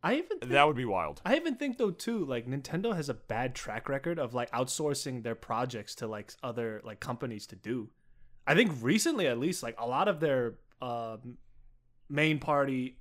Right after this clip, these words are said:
Speaker 1: uh, studios, Pokemon and a few others, have made pretty decent games. I mean, as far as the recent Pokemon games, I know, like, not everyone really likes it, but as far as at least, like, sales, they've been doing well. Like, no one really could fucking deny it. And, uh, all of their mainline stuff, like,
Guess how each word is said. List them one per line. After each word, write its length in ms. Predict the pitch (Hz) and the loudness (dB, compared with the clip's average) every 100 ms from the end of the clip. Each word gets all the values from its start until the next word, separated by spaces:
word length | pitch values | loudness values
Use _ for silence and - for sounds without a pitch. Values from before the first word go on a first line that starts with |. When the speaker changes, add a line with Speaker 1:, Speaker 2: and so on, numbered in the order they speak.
| 120 | -8
Speaker 1:
uh, 300 | 117 110 110 | -6 -6 -8
studios, 680 | - 170 202 135 110 107 - - - - - | -4 -4 -2 -2 -4 -6 -14 -20 -20 -12 -4
Pokemon 420 | 131 131 120 120 | -2 -2 -4 -4
and 80 | 110 | -6
a 40 | |
few 200 | - 123 | -6 -2
others, 280 | 135 120 104 | 0 -2 -2
have 260 | 156 226 - | 0 0 -2
made 360 | 339 302 175 | -2 -2 -2
pretty 200 | - 285 | -4 -2
decent 360 | 147 165 151 123 | -4 -6 -6 -6
games. 320 | 123 143 120 | -4 -4 -4
I 60 | 143 | -2
mean, 180 | 175 156 - - - _ _ _ _ _ | -2 -2 -10 -20 -20 _ _ _ _ _
as 60 | - | -12
far 200 | - 151 | -2 0
as 120 | 123 | 0
the 60 | 113 | -2
recent 280 | 117 - | -4 -4
Pokemon 340 | 120 117 117 110 | -6 -6 -6 -6
games, 200 | 113 110 | -6 -6
I 60 | |
know, 220 | 113 117 110 | -4 -2 -2
like, 160 | 110 | -4
not 160 | 113 110 | -6 -6
everyone 320 | 107 104 101 | -8 -8 -10
really 200 | 104 101 | -10 -6
likes 280 | 101 104 - | -4 -6 -8
it, 80 | - | -14
but 80 | |
as 100 | 98 | -14
far 260 | - 123 123 | -4 0 0
as 120 | 117 | 0
at 80 | 110 | -4
least, 180 | 117 107 | -6 -6
like, 120 | - | -6
sales, 360 | - 120 113 98 | -4 -2 -4 -6
they've 120 | 101 | -8
been 100 | 117 | -4
doing 240 | 127 117 | -2 -2
well. 300 | 104 120 90 - | 0 -2 -4 -12
Like, 180 | 95 - | -18 -12
no 80 | 101 | -8
one 120 | 117 | -4
really 180 | 113 110 | -4 -4
could 140 | - | -6
fucking 260 | - 110 95 | -8 -8 -10
deny 280 | 90 101 104 | -8 -6 -6
it. 140 | - - _ _ - - | -8 -16 _ _ -20 -10
And, 400 | 110 110 107 - - - - - _ _ _ - _ - | -6 -4 -4 -8 -14 -16 -20 -20 _ _ _ -20 _ -12
uh, 380 | 107 110 110 113 - _ - | -8 -4 -4 -8 -12 _ -2
all 220 | 139 147 | 2 2
of 80 | 139 | 2
their 140 | 131 | 0
mainline 560 | 131 139 135 127 123 120 | 0 0 0 0 -2 -4
stuff, 380 | - 117 117 123 | -2 -2 -2 -6
like, 240 | 107 - | -8 -10